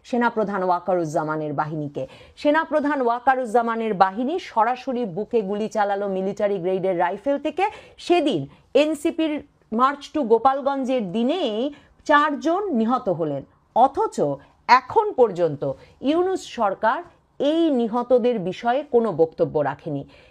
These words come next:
এখন পর্যন্ত সেনাবাহিনীর তরফে আইএসপিআর থেকে যে বিবৃতি দেওয়া হয়েছে,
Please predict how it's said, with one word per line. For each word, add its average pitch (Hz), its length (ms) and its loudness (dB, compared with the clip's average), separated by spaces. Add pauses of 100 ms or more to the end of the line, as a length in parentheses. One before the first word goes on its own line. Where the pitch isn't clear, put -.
(260)
এখন 277 420 2
পর্যন্ত 175 540 2
সেনাবাহিনীর 247 840 -2
তরফে 165 480 0
আইএসপিআর 226 760 0
থেকে 196 200 -2
যে 190 120 2
বিবৃতি 208 480 0
দেওয়া 165 240 0
হয়েছে, 160 420 0